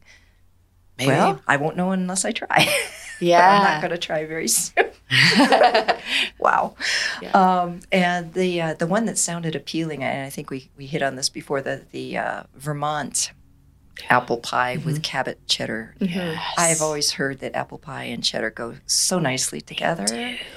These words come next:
Speaker 1: do.
Speaker 2: And I've never tried it. And, uh, so this would be fun to incorporate the cheese into the crust and, and see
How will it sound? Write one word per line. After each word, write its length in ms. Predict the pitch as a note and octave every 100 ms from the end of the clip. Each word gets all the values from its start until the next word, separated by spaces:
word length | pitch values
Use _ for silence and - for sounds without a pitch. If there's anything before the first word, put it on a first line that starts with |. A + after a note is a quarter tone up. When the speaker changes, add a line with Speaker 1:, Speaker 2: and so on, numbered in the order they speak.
| -
Speaker 1:
do. 140 | - - -
Speaker 2:
And 160 | G3
I've 120 | G3+ G3+
never 200 | A3 A3+
tried 320 | A3+ A3+ A3+
it. 240 | D#3+ - -
And, 580 | F3+ E3+ E3+ E3 E3+ E3
uh, 140 | E3 D#3+
so 180 | - F3
this 220 | A#3+ -
would 120 | D4
be 100 | D#4
fun 380 | D#4 - F4+ A3+
to 140 | - D#3
incorporate 580 | E3 E3+ E3 E3 D#3
the 80 | -
cheese 380 | - - D#3+ D#3
into 220 | E3 D#3+
the 80 | -
crust 600 | - - E3 - - - - -
and, 300 | D3+ D#3 -
and 280 | D3+ D3+
see 260 | - - D3+